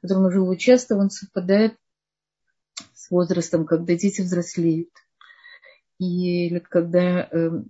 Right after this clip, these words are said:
уже теряют родителей. И этот возраст ос-, переосмысления жизни. Э,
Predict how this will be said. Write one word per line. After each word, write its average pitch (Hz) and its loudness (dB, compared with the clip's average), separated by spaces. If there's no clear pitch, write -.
уже 170 -6
теряют 170 0
родителей. 160 -6
И 185 -2
этот 185 -2
возраст 247 4
ос-, - -4
переосмысления 196 2
жизни. 170 -8
Э, 180 4